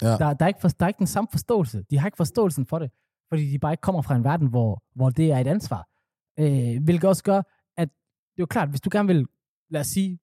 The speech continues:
Speaker 2: du har fået en god, rigtig fed uddannelse, du har et rigtig godt job, du vil gerne, hvad hedder det, I don't know, gøre det ligesom alle andre. Skab dig en fremtidig, hvad hedder det, vækst og penge, køb et hus. Jamen, du, så skal du spare rigtig mange penge op til et hus. Det kan du ikke rigtig, for det er svært, eller det tager lang tid, fordi, ved du, du skal også lige sørge for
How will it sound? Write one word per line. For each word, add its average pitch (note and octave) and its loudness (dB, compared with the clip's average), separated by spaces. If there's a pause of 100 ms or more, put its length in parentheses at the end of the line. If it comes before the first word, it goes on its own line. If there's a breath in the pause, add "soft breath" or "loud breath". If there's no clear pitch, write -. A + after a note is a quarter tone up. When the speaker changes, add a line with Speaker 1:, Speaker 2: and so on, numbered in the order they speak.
(240)
Speaker 2:
du D#3+ 4
har D3 2
fået D3+ -4
en C3+ -6
god, C#3 -2
rigtig D3 -2
fed D#3 4
uddannelse, D3 2 (240 soft breath)
du C3 -2
har B2 0
et A#2+ -2
rigtig B2+ -4
godt B2 0
job, C#3 2 (340)
du B2+ 0
vil B2+ 2
gerne, C3+ 0
hvad B2 2
hedder B2 4
det, A2+ 0 (460)
I D3+ -4
don't E3 0
know, F3 0 (100)
gøre D3+ 4
det D#3 0
ligesom D#3 -2
alle E3+ 2
andre. E3 -2 (380)
Skab D3 0
dig C#3+ -2
en C3 -4
fremtidig, C#3+ 0
hvad C#3+ -6
hedder C#3+ -4
det, B2 -4
vækst - -6 (180 soft breath)
og B2+ 0
penge, F#3+ 2 (300 soft breath)
køb E3 2
et D3 2
hus. F3 4 (340 loud breath)
Jamen, D3+ 2
du, C#3+ -4
så G3 -4
skal - -4
du D3+ 2
spare D3+ -2
rigtig F#3 -2
mange F3+ 2
penge G#3 0
op E3+ -2
til E3 0
et C#3+ 2
hus. F#3+ 0 (220 loud breath)
Det E3 2
kan B3+ 0
du A#3+ 2
ikke A#3+ -4
rigtig, A3 -2
for F3+ 2
det D#3+ 2
er E3 6
svært, - 0
eller C#3+ 4
det C3+ 0
tager F3+ 2
lang A#3 0
tid, A#3+ 0
fordi, D3 2
ved D3 2
du, G3 0
du E3+ -4
skal - -10
også G#3 -8
lige B3+ -6
sørge B3 0
for - -2